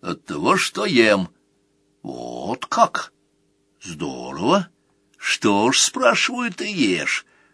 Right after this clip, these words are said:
Все, что дают", — отвечает он. "Понимаю, — говорю, — что ты не из привередливых, было бы что. А если нет ничего, закусываешь губу и ложишься натощак.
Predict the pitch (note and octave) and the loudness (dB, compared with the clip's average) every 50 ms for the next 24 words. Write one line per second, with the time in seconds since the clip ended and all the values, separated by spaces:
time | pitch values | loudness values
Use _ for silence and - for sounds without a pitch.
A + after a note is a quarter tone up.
0 | _ - - - - G2 A#2+ F3+ F3 - - - G#2+ B2 D#3 E3 G3 E3 A2 G2+ | _ -14 -12 -8 -4 0 2 2 2 0 -2 0 0 0 0 2 2 2 2 2
1 | A#2 C#3 - - - - _ _ _ _ _ _ _ _ _ _ - - G#2 - | 0 0 -2 -2 -8 -10 _ _ _ _ _ _ _ _ _ _ -14 -14 -14 -12
2 | - G#2+ F#2+ - - - - - - - - - - - _ _ _ _ _ _ | -12 -12 -10 -8 -8 -8 -10 -12 -14 -12 -12 -14 -14 -14 _ _ _ _ _ _
3 | _ _ _ _ _ _ _ _ _ - A#2+ B2+ D3+ F3 F3 D#3 C3 A2+ G2+ G2 | _ _ _ _ _ _ _ _ _ -6 -2 0 2 2 4 4 4 4 4 6
4 | G2 G#2 A2+ C#3+ F3 G3 F#3 D3+ C#3 C3 A#2+ A2 G2+ G2 F#2 - A#2 G#2+ G2 A2 | 6 6 6 4 6 4 4 4 6 4 6 6 4 4 2 2 -2 0 2 2
5 | G2+ F2+ - - - - - - G2 G2+ G2+ G#2+ A2+ A2+ G#2+ - - - C3 A#2+ | 2 2 2 -4 -14 -20 -8 -2 2 4 6 6 6 4 2 0 -2 0 2 6
6 | A2+ A2+ G#2+ G#2 F#2+ F#2 D#2+ F2 F#2 F2+ F2+ F2 - - - - - - A#2+ A2 | 8 8 8 8 6 4 2 2 2 2 2 2 -2 -8 -14 -12 0 4 4 6
7 | G#2+ G#2+ G#2+ G#2+ G2+ F#2+ - - - G2 E2+ - - - - - - - - - | 6 4 4 2 2 2 0 0 0 -2 -2 -2 -4 -12 -18 -18 -18 -18 -18 -10
8 | _ - F#2+ F#2+ G2 G2+ G#2 G#2 G2+ - - A#2+ A2 G#2+ A2 A2 A2 G2+ - - | _ 2 4 4 6 6 4 4 2 0 0 0 0 0 2 2 0 0 -2 -2
9 | A2 A2 A2 G2 - - A2+ A2 A2 G#2+ G2+ A2 G#2 - A2+ A2 F#2+ - A#2 A2+ | -2 -2 0 0 0 2 2 2 2 2 0 0 -2 0 0 0 0 2 4 6
10 | A2+ A2+ A2 G#2+ G2+ G2+ A#2 C#3 D3+ - B3+ C4 B3+ C#3 A2+ G2 F#2 F#2 F#2+ F#2 | 6 6 6 4 2 2 2 2 2 2 2 2 6 6 6 6 6 4 4 2
11 | A2 E3+ G#3+ - - - - G2+ F#2+ F2+ - F#2 F#2 E2+ - - - - F2+ F2 | 2 2 2 2 0 0 0 0 -2 -2 0 0 0 0 -2 -6 -6 -4 -4 -4
12 | E2 F2 E2+ - - - | -4 -6 -8 -10 -18 -20